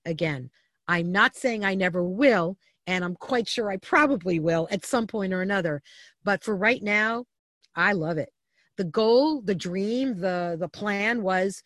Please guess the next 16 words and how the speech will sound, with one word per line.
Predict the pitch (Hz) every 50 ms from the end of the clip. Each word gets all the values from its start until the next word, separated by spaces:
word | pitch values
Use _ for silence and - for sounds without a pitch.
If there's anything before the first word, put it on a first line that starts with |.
| _ - _ _ _ -
to | - - 240 226 214 208 202 196 196 190 185 175 160 -
get | 226 220 214 -
the | - 226
kind | - - 247 220 214 214 202 196
of | 190 190 175 - - _
R | - 196 190 190
V | 170 190 262 269 254 226 214 202
where | 180 196 190 185 180 - -
I | 190 185 196
could | 185 - 220 175
travel | - - 240 240 247 247 220 220 202 190 - -
to, | - 208 185
say, | - - 233 214 208 196 196 196 - - - - - _ _
uh, | - 202 190 190 190 -
a | 202 208 190
project. | - - 226 226 247 339 - 175 127 - - _